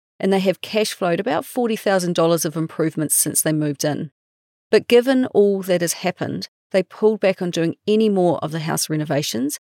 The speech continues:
except the windows, which they are paying cash for, and they'll rejig their plans and consider starting on some improvements from twenty twenty-four. So yes, I'm sure that updating the house would have been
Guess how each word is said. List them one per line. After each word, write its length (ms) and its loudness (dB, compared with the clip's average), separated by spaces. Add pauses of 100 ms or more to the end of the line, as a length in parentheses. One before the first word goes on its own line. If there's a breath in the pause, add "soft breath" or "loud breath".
(100)
except 320 -2
the 80 -2
windows, 500 -2
which 240 -6
they 280 2
are 180 0
paying 240 -4
cash 260 -8
for, 300 -2 (340)
and 180 4
they'll 360 4
rejig 560 2
their 100 0
plans 400 -2
and 100 -8
consider 460 0
starting 400 2
on 140 -2
some 160 -2
improvements 520 -4
from 200 -6
twenty 320 0
twenty-four. 640 -4 (320)
So 140 2
yes, 460 2
I'm 120 -2
sure 420 2
that 140 4
updating 560 2
the 80 -2
house 440 -2
would 220 4
have 220 -4
been 260 -2